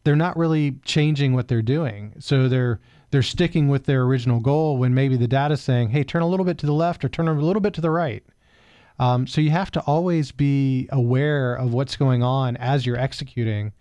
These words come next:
And that doesn't mean stop your plan.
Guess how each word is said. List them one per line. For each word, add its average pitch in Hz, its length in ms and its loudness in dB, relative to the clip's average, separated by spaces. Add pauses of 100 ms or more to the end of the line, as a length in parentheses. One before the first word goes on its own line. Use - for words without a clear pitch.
(500)
And 151 140 4
that 214 100 0
doesn't 196 220 0
mean 160 320 2
stop - 480 -2
your 127 140 0
plan. 117 580 -2